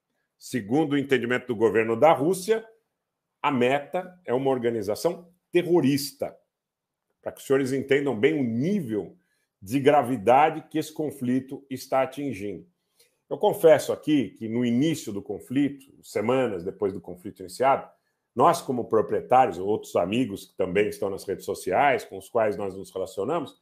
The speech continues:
recebemos uma carta do YouTube, eh, nos dizendo que haveria restrição em relação a determinados temas desse conflito na Ucrânia. Situação que acabou não se concretizando.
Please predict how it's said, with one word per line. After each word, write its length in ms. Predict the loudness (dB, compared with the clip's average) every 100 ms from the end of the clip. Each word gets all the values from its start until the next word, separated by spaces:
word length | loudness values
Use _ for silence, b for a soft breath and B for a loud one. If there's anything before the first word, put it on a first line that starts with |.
| _ _ _ -6
recebemos 580 | -2 0 2 0 0
uma 240 | -4 -4 -6
carta 460 | 0 0 0 -8 _ _ _ _ _ -12
do 260 | -2 0
YouTube, 600 | 0 -2 0 0 0 -6 _ _ _ _ _ _ -6
eh, 300 | -2 -2 -2
nos 180 | -2 -2
dizendo 300 | -2 -2 0
que 80 |
haveria 380 | 2 2 4 4
restrição 920 | 2 -4 -4 -8 -4 4 6 6 2
em 120 | -2 -2
relação 680 | 0 0 0 0 2 2
a 80 | 0
determinados 640 | -2 -4 -4 -2 -4 -4
temas 360 | 4 4 4 -2
desse 200 | -6 -6
conflito 460 | -8 -4 -6 -4
na 100 | -2
Ucrânia. 500 | -2 0 0 0 -4 _ _ _ _
Situação 460 | -2 0 2 0
que 100 | -2
acabou 380 | -2 2 6 6
não 280 | 6 2 0
se 200 | -6 -6
concretizando. 1000 | -4 -4 -2 -4 -4 -4 2 2 0